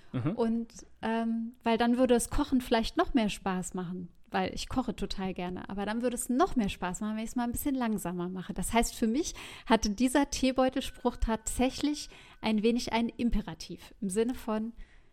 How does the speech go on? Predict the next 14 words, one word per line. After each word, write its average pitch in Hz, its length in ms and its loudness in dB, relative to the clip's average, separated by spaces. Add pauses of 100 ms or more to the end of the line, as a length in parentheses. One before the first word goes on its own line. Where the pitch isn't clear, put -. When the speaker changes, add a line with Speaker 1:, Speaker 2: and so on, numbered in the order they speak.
(260)
Speaker 2:
"Üb 254 160 0
dich - 160 -6
doch 226 120 0
mal 226 160 -2
in 214 80 -6
Langsamkeit." - 640 -8 (1040)
Speaker 1:
Ja, 165 140 4
okay. 131 260 2 (320)
Klingt - 160 -6
doch 101 120 -2
gut. - 20 -4 (140)
Speaker 2:
Kannst - 80 -6
mal 240 120 0
sehen, 208 420 -2